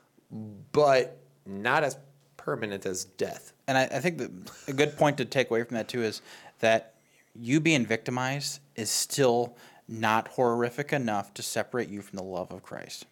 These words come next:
Speaker 1: So he's accessible to you.
Speaker 2: You are worth it. He
Speaker 1: Yes.
Speaker 2: cares about you. He loves you. Put your trust in him.
Speaker 1: In your image of bearer of him.
Speaker 2: Mm-hmm.
Speaker 1: So, anyway.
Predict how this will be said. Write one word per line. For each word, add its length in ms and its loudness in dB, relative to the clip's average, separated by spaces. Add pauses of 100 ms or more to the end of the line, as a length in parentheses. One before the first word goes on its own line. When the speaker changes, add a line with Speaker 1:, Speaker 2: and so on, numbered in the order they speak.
(400)
Speaker 1:
So 200 2
he's 300 0
accessible 680 0
to 120 -2
you. 260 -6 (720)
Speaker 2:
You 240 0
are 120 6
worth 280 -2
it. 140 -14 (420)
He 140 -2
Speaker 1:
Yes. 100 2
Speaker 2:
cares 240 4
about 220 4
you. 120 -2
He 140 -2
loves 300 0
you. 180 -6 (1080)
Put 160 0
your 80 -2
trust 260 -2
in 60 -12
him. 220 -14 (140)
Speaker 1:
In 240 -12
your 220 -6
image 540 -4
of 140 -6
bearer 360 2
of 120 -2
him. 240 -4 (260)
Speaker 2:
Mm-hmm. 360 -6
Speaker 1:
So, 600 2 (120)
anyway. 440 -12